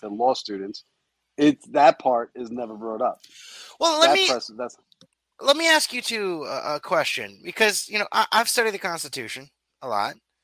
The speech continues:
Speaker 2: but you all have had more experience with it, so I wanna, I wanna pick your brain for a second. Can someone explain to me how the woman's right to privacy supersedes the right to the life inside of her's privacy?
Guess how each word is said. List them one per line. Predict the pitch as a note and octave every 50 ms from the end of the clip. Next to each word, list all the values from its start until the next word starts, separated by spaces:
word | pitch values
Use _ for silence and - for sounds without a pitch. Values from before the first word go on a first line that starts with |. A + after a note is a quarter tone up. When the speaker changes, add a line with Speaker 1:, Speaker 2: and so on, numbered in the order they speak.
| _ _ _ _ _ _ _ _ _ _ _
Speaker 2:
but | D#3+ D#3 F#3 G3 F#3+ F3+ - E3+
you | F#3 G#3+ A3+
all | A3+ A3 A3
have | G#3 F#3
had | G3+ G3+ G3+ -
more | F#3+ F#3+ G3 G3+
experience | G3 - - - D#3 C3+ B2+ A#2+ -
with | B2 B2 C3+
it, | F3 F3+
so | - F#3
I | F3 F#3
wanna, | G3 G3+ G3 F#3 F3+ E3
I | D#3 E3+
wanna | F#3 F3+
pick | E3+ - G3 F#3+ - -
your | F3+ D3+
brain | - D#3+ E3 D#3 D3
for | C3 - C3+
a | A#2+
second. | - - A#2 G#2 - - E2+ - - - - - - -
Can | - G3+ G3
someone | - - C4+ D4+ E4 F4
explain | E4+ D4+ - - - G#3+ G#3+ G#3 G3+
to | G3
me | F#3 F3+ F3 E3
how | D#3 B2 B2+ E3 E3 D#3+ D#3 D#3 D3+ D3 C#3 -
the | _ B2 B2 B2 D3 C#3+ C#3
woman's | C3 B2 D#3 F3+ G#3 B3 C4 C4+ C4 B3 A#3+ A#3 G#3 - - - _ - - - - _ _
right | - C#3 E3 F3+ G3+ G#3 G3 -
to | - D#3+
privacy | - - - F3+ E3+ F3 F3 F3 F3+ - - E3+ E3 D#3+
supersedes | - - - F3+ F3+ _ - F3 D3 - - E3 E3+ E3+ E3 E3 D3+ - -
the | C#3 B2+
right | A#2+ B2+ C#3 D3+ D#3+ D3+
to | - C#3+
the | C3 B2+ A#2+
life | A2+ A2 A#2 B2+ C3+ D3+ - -
inside | C3+ A#2 G#2+ - - - A2 A2 C#3 D#3
of | E3+ -
her's | - G3+ G3 G3+ - -
privacy? | - F3 E3+ F#3 G#3+ A#3 - - -